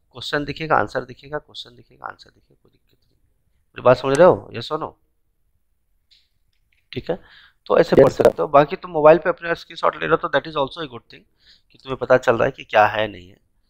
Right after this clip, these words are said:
Speaker 1: क्योंकि इसके अंदर सब स्क्रीनशॉट जा ही रहे हैं। Photos में चले जाना, कोई दिक्कत नहीं, मिल जाएगा, ठीक है। और कोई files आपको देखना है तो जो files मैंने डाल रखे हैं वो यहाँ पे आप देख सकते हो। तो जैसे ये files के अंदर आया है image, ये खुलेगा ना,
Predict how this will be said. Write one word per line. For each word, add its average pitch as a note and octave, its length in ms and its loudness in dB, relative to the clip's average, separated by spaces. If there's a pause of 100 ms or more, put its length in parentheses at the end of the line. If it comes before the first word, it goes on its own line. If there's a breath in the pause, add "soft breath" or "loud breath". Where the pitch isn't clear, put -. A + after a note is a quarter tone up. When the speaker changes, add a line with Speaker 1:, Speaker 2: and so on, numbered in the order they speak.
(340)
Speaker 1:
क्योंकि C3 200 -14
इसके C3 200 -6
अंदर C#3+ 140 0
सब C3+ 160 -4
स्क्रीनशॉट C#3 420 -14
जा G#2+ 60 0
ही G2+ 120 -4
रहे F2 140 -14
हैं। - 80 -20 (140)
Photos C#3 280 -12
में C#3 100 -14
चले C3+ 180 -10
जाना, C3 180 -6
कोई - 160 -20
दिक्कत - 260 -20
नहीं, - 100 -20
मिल - 80 -20
जाएगा, - 340 -20 (140)
ठीक - 220 -20
है। - 60 -20 (420 soft breath)
और A#2 180 -6
कोई C#3+ 120 2
files C#3 420 2
आपको D3 200 0
देखना D3 300 -14
है - 80 -14 (460)
तो - 60 -20
जो A#2 120 -20
files C3 340 -4
मैंने C3+ 140 -10
डाल B2 180 4
रखे C3 280 -10
हैं - 200 -20
वो G#2+ 120 -20
यहाँ G#2+ 180 -8
पे A#2 120 -14
आप A2 120 -10
देख A2 120 -20
सकते - 360 -20
हो। - 60 -20 (800 loud breath)
तो - 80 -18
जैसे A#2+ 260 -8
ये C#3 80 2
files C#3 400 2
के - 140 -6
अंदर B2 220 4
आया G#2+ 200 6
है A2+ 140 -4
image, G#2+ 340 -16 (1080)
ये B2 60 -20
खुलेगा A2+ 480 -12
ना, D3 140 -10